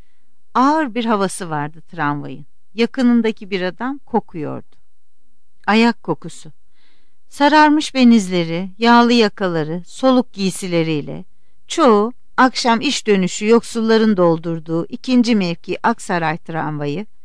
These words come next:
limon kolonyası kokacak değildi ya. Koku gittikçe artmıştı. Sultanahmet'e varmışlardı ki öğrecek gibi oldu. Baygınlık geldi içine. El etti biletçiye, itiş kakış zorla indi tramvaydan.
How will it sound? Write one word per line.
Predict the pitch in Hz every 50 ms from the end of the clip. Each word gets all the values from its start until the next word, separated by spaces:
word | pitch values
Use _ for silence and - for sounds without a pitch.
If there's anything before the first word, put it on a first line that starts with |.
| - - - - - - - - - -
limon | 240 269 254 269 277 277 254
kolonyası | - - 202 185 180 170 175 175 175 170 - - 180
kokacak | - 185 175 - 190 160 - 180 175 - - -
değildi | 190 185 196 196 196 208 302
ya. | 339 359 262 202 - - - - - - - - - - - - - - - - - - -
Koku | - - 269 247 - - 285 339 381 349 277
gittikçe | 269 254 - - - 240 - - - 214 170
artmıştı. | 151 156 - - - 143 139 - - - - 143 - 190 208 -
Sultanahmet'e | - - 240 247 220 - 247 233 226 226 226 233 233 226 - 226 214 196
varmışlardı | 190 175 170 165 175 - - - 196 208 226 240 339 339
ki | - - - -
öğrecek | 214 208 208 208 190 180 175 165 - 156 - -
gibi | - 160 156 151
oldu. | 147 135 143 147 - -
Baygınlık | 180 180 202 208 214 214 185 220 214 220 214 - -
geldi | - 170 156 156 156 147 -
içine. | - - - - - 175 160 156 - - - - - - - - - - - - - -
El | - 294 277
etti | 277 254 - - - 190 175
biletçiye, | 180 170 165 165 - - - - 185 196 233 269 - -
itiş | - 254 - - 262 240 -
kakış | - - 247 - - 247 254 -
zorla | - 226 262 262 254 202 202
indi | 202 180 175 170 156 156
tramvaydan. | - - 170 160 156 151 151 147 143 143 147 151 - - -